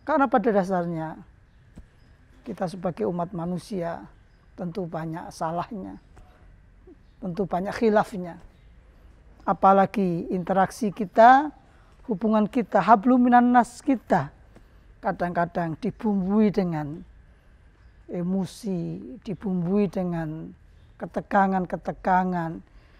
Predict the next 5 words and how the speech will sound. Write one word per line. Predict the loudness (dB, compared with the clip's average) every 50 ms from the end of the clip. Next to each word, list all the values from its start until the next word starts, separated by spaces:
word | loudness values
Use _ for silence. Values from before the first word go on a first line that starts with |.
| _ _ -20 -10
dibumbui | -6 -6 -6 -2 0 0 0 0 0 2 2 2 2 2 2
dengan | 0 -2 -2 -2 -2 -4 -4 -4 -6 -8 -8 -10 -12 -14 -14 -18 -20 -20 -20 -20 -20 -20 _ _ -20 -20 -20 _ -20 -20 _ _ -20 -20 -20 _ _ -6
mungkin | -4 -2 -2 -2 -2 -2 -2 0 0 -2 -2 -4 -6 -6 -8 -10 -12 -14 -16 -20 -20 _ -20 -20 -20 _ -20 -20 -20 -20 _ _ _ _ _
saling | -20 -10 -4 -2 -2 -2 -2 -2
menyakiti, | -2 -4 -2 -2 -2 -4 -4 -4 -6 -6 -6 _ _ -12 -10 -10 -10 -12